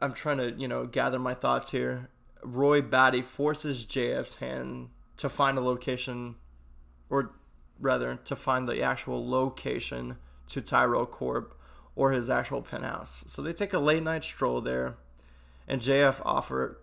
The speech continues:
offers up the Jester to play on a timely game of chess with Tyrell himself. 'Cause I guess they're kinda going back and forth, and,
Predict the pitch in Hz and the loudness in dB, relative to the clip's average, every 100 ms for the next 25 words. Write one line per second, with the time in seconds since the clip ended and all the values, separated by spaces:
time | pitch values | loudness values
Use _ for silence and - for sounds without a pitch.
0 | - 139 156 147 139 - 123 117 131 - | 2 4 4 2 2 0 -2 -2 -2 -2
1 | 123 120 - 127 127 127 127 123 - 156 | -4 -6 0 4 4 2 0 -2 -6 -4
2 | 131 131 120 127 127 123 117 - 135 127 | -2 -2 -4 -4 -4 -4 -6 0 0 0
3 | - 123 123 131 123 123 123 127 123 - | -2 -6 -2 2 2 4 2 -2 -6 -4
4 | 139 147 - - - - - - - - | -4 -4 -8 -16 -20 -20 -20 -20 -20 -20
5 | - - - - - - - - - - | -20 -20 -20 -18 -18 -18 -20 -20 -16 -6
6 | 131 131 135 - 120 135 127 123 123 120 | -4 -2 -2 -2 -4 -4 -4 -2 -2 -2
7 | 131 - 135 120 131 123 123 - 127 127 | -4 -4 -8 -10 -4 -2 -2 -6 -8 -8